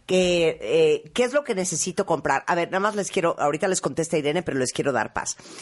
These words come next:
Eh, cuando se inscriban les van a mandar un mail, pero a lo largo de los siguientes días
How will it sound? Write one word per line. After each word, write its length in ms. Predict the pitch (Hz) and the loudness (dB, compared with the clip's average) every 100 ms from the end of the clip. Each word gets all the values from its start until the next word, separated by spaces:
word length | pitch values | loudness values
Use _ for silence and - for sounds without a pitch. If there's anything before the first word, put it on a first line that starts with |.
| - - - | -16 -14 -4
Eh, 180 | 196 196 | 0 2
cuando 240 | 202 202 | 0 0
se 140 | 190 208 | -2 -2
inscriban 420 | - 233 240 254 | -2 0 0 0
les 140 | 208 | 0
van 120 | 170 | 0
a 60 | 170 | 0
mandar 260 | 170 151 147 | 0 0 0
un 120 | 147 | 0
mail, 240 | 131 151 | 0 0
pero 140 | 180 139 | 0 0
a 20 | |
lo 80 | 139 | 2
largo 280 | 135 170 190 | 2 0 -2
de 40 | |
los 140 | 156 - | -2 -4
siguientes 460 | 135 139 131 151 | -4 -4 -4 -4
días 340 | 135 113 127 | 0 2 0